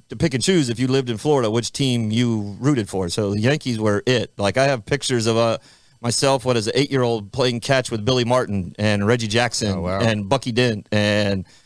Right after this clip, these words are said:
Speaker 1: and I'm like, "All right, this is it, right? So this is all I'm gonna do."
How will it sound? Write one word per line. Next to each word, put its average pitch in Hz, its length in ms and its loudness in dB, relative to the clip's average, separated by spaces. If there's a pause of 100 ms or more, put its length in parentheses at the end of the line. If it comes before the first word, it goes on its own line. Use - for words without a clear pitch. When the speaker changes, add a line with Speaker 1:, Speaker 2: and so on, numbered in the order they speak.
(140)
Speaker 1:
and 117 80 -2
I'm 123 120 2
like, 120 120 2
"All 131 160 2
right, 117 100 -2
this 131 140 -2
is 123 100 -2
it, 143 280 2
right? 120 240 0
So 120 140 -4
this 120 180 -4
is 117 80 0
all 131 120 4
I'm 123 100 0
gonna 117 140 0
do." 123 280 0